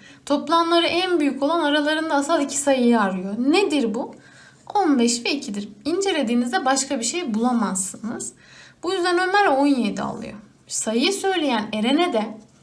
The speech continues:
aralarında asal olmayan toplamları en büyük iki sayı. Kimdir bu da? On beş artı ondan yirmi beştir.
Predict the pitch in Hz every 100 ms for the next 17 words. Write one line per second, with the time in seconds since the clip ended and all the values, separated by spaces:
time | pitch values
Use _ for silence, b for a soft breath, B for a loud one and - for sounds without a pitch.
0 | B B B - 233 247 294 320 330 330
1 | 359 277 277 320 311 294 330 320 254 214
2 | 214 240 233 262 262 269 277 285 302 269
3 | 240 208 - - 185 190 269 - B B
4 | B _ 403 381 277 226 220 240 466 -
5 | 320 349 302 233 208 220 202 202 - 202
6 | 196 202 311 480 - _ 240 254 220 311
7 | 226 196 185 - - 175 -